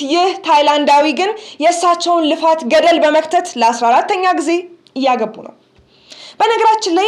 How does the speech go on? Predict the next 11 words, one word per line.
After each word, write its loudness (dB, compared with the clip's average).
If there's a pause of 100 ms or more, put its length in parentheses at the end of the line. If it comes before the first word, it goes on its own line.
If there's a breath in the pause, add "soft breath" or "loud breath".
(120)
እኚህ 0
ሰውዬ 2
ከስምንት -2
ሚስቶቻቸው 0 (260 loud breath)
ሁለት 0
ሚስቶቻቸውን -4 (100)
ቀንተው 0
ከገደሉት -2
የእንግሊዙ 0
ንጉስ -4 (180)
ሄንሪ 0